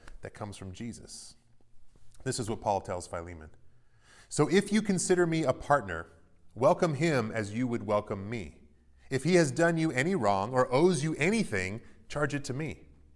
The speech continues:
I, Paul, am writing this with my own hand. I will pay it back, not to mention that you owe me your very self. I do wish, brother, that I may have some benefit from you in the Lord.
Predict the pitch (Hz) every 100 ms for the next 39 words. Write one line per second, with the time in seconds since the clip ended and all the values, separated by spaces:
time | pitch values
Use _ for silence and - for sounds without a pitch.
0 | - - 147 156 - 165 156 135 139 135
1 | 135 131 131 113 113 113 113 101 95 76
2 | - 127 151 151 139 - 139 127 120 131
3 | 117 98 - - - - - 117 135 131
4 | 131 139 135 117 107 135 135 123 120 117
5 | 120 147 127 113 107 117 - - - -
6 | - _ _ _ _ - 123 120 147 180
7 | 156 160 - - - - 101 104 95 92
8 | 107 120 123 120 135 127 - 139 107 117
9 | 127 - 101 - 113 110 90 87 85 -
10 | - 104 101 92 90 78